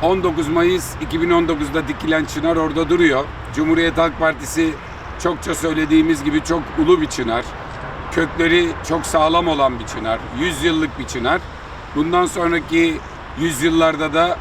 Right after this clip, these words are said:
var olacak olan bir çınar. Biz, e, bugün burada Yeni Mahalle Belediye'mizin başarılı kadın handbol takımıyla beraberiz. Yine spor kurulundan, e, geçmişte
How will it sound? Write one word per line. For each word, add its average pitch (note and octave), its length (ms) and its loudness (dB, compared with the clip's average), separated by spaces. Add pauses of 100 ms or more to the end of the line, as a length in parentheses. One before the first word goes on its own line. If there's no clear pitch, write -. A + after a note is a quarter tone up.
(100)
var E3 220 4
olacak C#3 340 -2
olan A#2+ 280 -4
bir G#2+ 60 -8
çınar. B2+ 340 -2 (720)
Biz, F3+ 380 -2 (220)
e, C#3+ 40 -2 (1120)
bugün E3 400 2 (460)
burada E3+ 560 2 (240)
Yeni E3 220 2
Mahalle E3 400 0
Belediye'mizin D#3 760 0 (160)
başarılı D#3 600 -2 (500)
kadın D#3 280 2
handbol E3 340 2
takımıyla D3+ 640 0
beraberiz. D#3 720 -2
Yine D3 200 0
spor D#3 300 -6 (100)
kurulundan, D3+ 540 -2 (640)
e, C3 360 -2 (220)
geçmişte D3+ 640 0